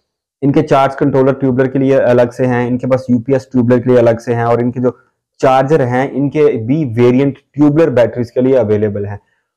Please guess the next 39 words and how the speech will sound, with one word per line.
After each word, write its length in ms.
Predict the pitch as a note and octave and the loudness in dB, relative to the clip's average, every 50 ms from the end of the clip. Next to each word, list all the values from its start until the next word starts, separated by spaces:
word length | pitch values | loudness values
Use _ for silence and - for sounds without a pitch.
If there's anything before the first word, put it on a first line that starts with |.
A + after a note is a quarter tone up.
| _ _ _ _ - | _ _ _ _ 0
तो 220 | C#3 C3+ C#3+ - | 2 4 4 4
एक 140 | C3 D3 C#3 | 2 0 2
ये 160 | C3 D3 D3 | 2 0 0
चीज 240 | D3 D3 D3 C#3 C3 | 2 0 0 0 0
रखिएगा, 280 | B2+ A2+ - C#3 C#3 | -2 -2 0 0 0
अगर 140 | C#3 C3 D3 | 2 0 0
आपने 180 | C#3+ C#3 C#3+ C#3+ | 0 0 0 -2
tubular 320 | C#3 - C#3+ C3+ C3 C#3+ | -2 -2 -2 0 0 0
battery 300 | C3 B2 B2 A#2 B2+ C3 | 2 2 0 0 0 0
लेनी 220 | B2 A#2+ A2+ A#2 B2+ | 0 0 0 0 -4
है, 60 | C3 | -4
तो 140 | C3 C3+ A#2+ | -4 -6 -8
वो 240 | G#2 G#2+ A#2+ C3 | -6 -4 -2 -4
charger 460 | C3+ C3+ - A#2+ A#2 A2+ A2+ - B2 A#2+ | -2 -2 0 0 0 0 -2 -4 -6 -4
या 120 | A#2 A#2 | -2 -4
वो 400 | G#2+ G#2 A#2 B2 C3 C3 - _ - G#3+ | -2 0 0 0 0 -2 -4 _ -12 -8
यूपीएस 480 | - A#2+ A2+ - B2 A#2+ A#2 A2+ - - | -8 -8 -8 -4 -2 -2 -2 -2 -2 -2
या 80 | A#2 A2 | -2 -2
वो 220 | G#2 G#2+ A#2+ B2+ B2 - _ _ _ _ | 0 2 0 0 0 -4 _ _ _ _
controller 420 | - A#2+ A2 G#2+ A#2 A2+ A#2 A#2+ | -4 -4 -2 0 2 2 2 2
लें 200 | A#2+ A#2 A#2+ B2+ - _ _ _ _ _ _ | 2 0 -2 -2 -4 _ _ _ _ _ _
जो 100 | - B2+ | -2 -2
आपकी 240 | A#2+ A#2 A#2 - C#3 | 0 0 0 -2 -6
tubular 380 | B2 - C3 B2 A#2 B2 B2+ A#2 | -4 0 0 2 2 2 2 2
battery 300 | A#2 A2+ G#2+ G2+ A2+ A2 | 2 0 0 0 -2 -2
को 80 | B2 | -4
support 380 | B2 - A#2+ G#2+ A2 A2 G#2+ G2+ | -4 -4 -2 0 0 0 0 -2
करता 220 | G#2+ F#2+ - - | -6 -8 -8 -10
हो। 140 | G#2 - _ _ _ _ _ _ _ _ _ _ _ _ _ _ _ _ _ _ _ _ - - | -12 -12 _ _ _ _ _ _ _ _ _ _ _ _ _ _ _ _ _ _ _ _ -2 0
ले 140 | C#3 D#3+ D#3 | 0 2 2
जनाब, 260 | D#3+ D#3 D3+ C#3+ C3+ | 2 2 2 2 2
ये 120 | C3+ C#3+ | 2 2
आ 80 | C3+ C3 | 2 2
गए 100 | C3 C3+ | 2 0
हमारे 280 | C3 B2 A#2 A2+ A#2+ | 0 0 0 -2 -2
तीनों 440 | A2+ - _ - - B2+ B2+ C3 C3+ | -4 -6 _ -6 -4 -2 0 0 -2
के 120 | B2 B2+ A#2+ | -2 -4 -6
तीनों 280 | - A#2+ A2+ A2+ A#2 | -4 -4 -2 -2 -2
charger, 580 | A2+ - - G2+ G2 G2+ G2+ G#2+ A#2+ B2+ - | -4 -2 -2 0 0 0 0 -2 -4 -4 -4